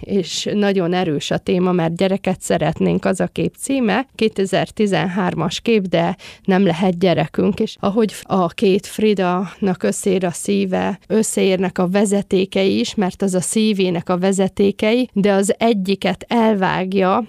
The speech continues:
az egyik Frida, mert éppen akkor szakít Diegóval, a szerelmével, a férjével, és ezért elvágja azt a vezetéket. Ezen az én képemen nem így történik, hanem mi továbbra is egymásban szerelmesek vagyunk, összeérnek a szívünk,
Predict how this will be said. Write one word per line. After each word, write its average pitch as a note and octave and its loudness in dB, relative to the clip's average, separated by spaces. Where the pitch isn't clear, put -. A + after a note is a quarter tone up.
az G3+ -2
egyik F#3+ 0
Frida, G#3 0
mert G3 -2
éppen G#3 0
akkor F#3+ -2
szakít - -4
Diegóval, F#3 0
a C3+ -4
szerelmével, F3+ 0
a D3+ -2
férjével, F#3+ 0
és G3 0
ezért F#3 0
elvágja F#3 0
azt D#3+ -4
a F#3+ 0
vezetéket. B3+ 0
Ezen G#3 2
az G3 2
én A#3 4
képemen A#3 2
nem G#3+ 4
így E3 0
történik, B3 0
hanem G3+ 0
mi G#3+ 4
továbbra G3 2
is F#3+ 2
egymásban F#3+ 0
szerelmesek A#3+ -2
vagyunk, G#3 0
összeérnek F#3 0
a F3+ 0
szívünk, F#3 0